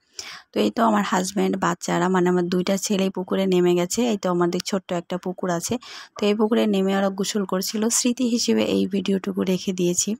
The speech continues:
মাশাআল্লাহ, আল্লাহ ওদের তিনজনের হা-, নেক হায়াত দান করুক, ওরা ভালো থাকুক, সুস্থ থাকুক, এটাই চাই। ওদের মুখে হাসি তো আমার মুখে হাসি। আর আপনারাও সবাই দোয়া করবেন ওরা যেন সবসময় ভালো থাকে, সুস্থ থাকে এবং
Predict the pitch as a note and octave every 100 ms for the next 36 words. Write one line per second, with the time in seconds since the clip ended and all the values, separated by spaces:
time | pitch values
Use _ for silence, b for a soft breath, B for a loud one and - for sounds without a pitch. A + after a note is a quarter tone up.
0 | _ _ G3+ F#3+ - F#3+ G3 G3 F3+ F3+
1 | F3+ F3 F#3 F#3+ F#3 F3+ F3+ F3+ F3+ F#3+
2 | F3 F3+ F3 F#3+ E3+ F#3 F3 F#3 F3 F3
3 | - B B B - F3+ F3 F#3+ F#3 G3+
4 | G3 F#3 - G3+ - G3+ G3+ F#3 F3+ A3+
5 | - F#3 G3+ G3 F3+ F#3 G#3 G3+ G#3+ A3
6 | G#3+ A#3+ G#3+ G3+ - G#3 F#3+ F#3 F3+ F3
7 | F3+ F#3 F3+ F3 - G3 B3+ B B B
8 | F#3 F3+ F3 G#3 G#3 G#3+ G3+ F#3 F#3 F#3+
9 | F#3 F3+ F3+ F#3+ A3 F#3+ F3+ F3 F3 F3+
10 | - G3 F3+ F3 F#3 F#3 F#3 F3+ F#3 -
11 | A3 - - F3 - G#3+ - B B B
12 | B F#3 F3 F3